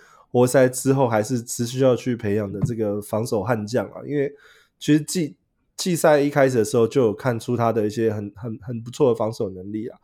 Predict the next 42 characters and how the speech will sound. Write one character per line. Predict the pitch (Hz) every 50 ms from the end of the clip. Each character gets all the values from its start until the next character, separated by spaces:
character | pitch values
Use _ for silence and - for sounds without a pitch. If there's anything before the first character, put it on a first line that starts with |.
| _ _ _ _ _ _ _ -
那 | 151 151
现 | 147 160 160
在 | 156
可 | 147 135
能 | 113 113
真 | 123 139 143
的 | 135
就 | 127 131 139
是 | 135 135 139 139
因 | 131 135
为 | 135 131
Monty | 131 127 127 131 143 - - 117
的 | 110 110
这 | 110 - - 123
个 | 117 113
调 | 117 - - - 117
度 | 117 131 127
的 | 117 110
问 | 117 120 113 104
题， | 104 101 101
反 | 101 - 107 101
而 | 104 110
把 | 107 95
他 | 107 123 120
的 | 117 117
这 | 120
个 | 117
时 | 113 - - 113
间 | 107 120 113 113 117 - - 107 107 - - - _ _ - - -
压 | 123 123 117 123
缩 | 127 - - 127 117 120 117 113
了。 | 107 101 -
但 | - 127 131
是 | 135 139
我 | 117 104
觉 | 110 110
得 | 113 113 113 113 110 110 - -
Osar | - 110 110 - - 127 120
他 | 120 120 117
的 | 120 113 107 104
这 | 104 - - 113
个 | 117 110 104 98 -